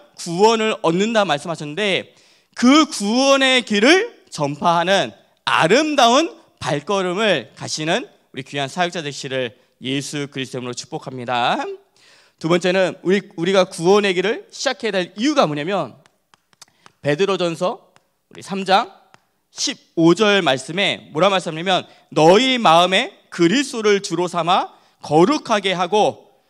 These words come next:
너희 속에 있는 소망에 관한 이유를 묻는 자에게는 대답할 것을 항상 준비하라"고 말씀하거든요. 우리 마음에 그리스도를 항상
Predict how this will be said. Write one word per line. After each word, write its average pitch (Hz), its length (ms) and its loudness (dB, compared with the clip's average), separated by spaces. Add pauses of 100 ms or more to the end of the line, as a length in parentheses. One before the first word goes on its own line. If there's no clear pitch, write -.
(200)
너희 196 300 4
속에 214 340 0
있는 196 200 0
소망에 247 520 -2
관한 185 460 0 (220)
이유를 269 540 2
묻는 180 440 -2
자에게는 165 640 0 (160)
대답할 220 540 0
것을 254 440 0 (160)
항상 285 600 -4
준비하라"고 240 1040 -2
말씀하거든요. 165 640 -14 (1400)
우리 262 280 2
마음에 190 760 2
그리스도를 277 680 0
항상 330 680 -2